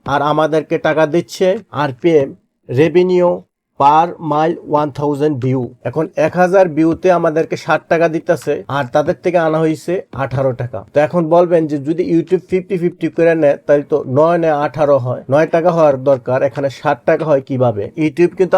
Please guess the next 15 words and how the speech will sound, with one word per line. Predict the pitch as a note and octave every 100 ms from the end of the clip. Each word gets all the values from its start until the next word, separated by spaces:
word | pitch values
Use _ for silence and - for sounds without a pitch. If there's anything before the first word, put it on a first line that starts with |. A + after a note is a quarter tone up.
| F3
আমাদেরকে | D#3+ D#3 D3+ F3 - D3+
এক | E3
হাজার | E3+ F#3 - C3+
অ্যাডের | D3 D3 -
টাকা | C#3+ D#3
দিতেছে | E3+ E3+ D3+ C#3+ C3
না, | - _ C3+
এক | C#3
হাজার | E3 F3+ C#3
ভিউর | C#3 C3 D3
টাকা | C#3 D3
দিতেছে। | C#3 C#3+ C3 D3
এক | E3+ F#3+
হাজার | F#3+ G#3+ F3
ভিউর | F3+